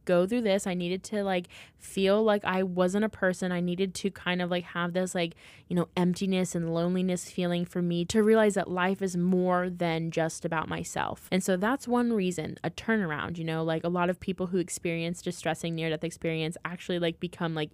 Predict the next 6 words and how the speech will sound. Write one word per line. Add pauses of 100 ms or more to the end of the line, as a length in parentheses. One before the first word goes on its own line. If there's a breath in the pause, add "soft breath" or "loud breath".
evangelicals,
like, (340 loud breath)
straight
up, (580)
you
know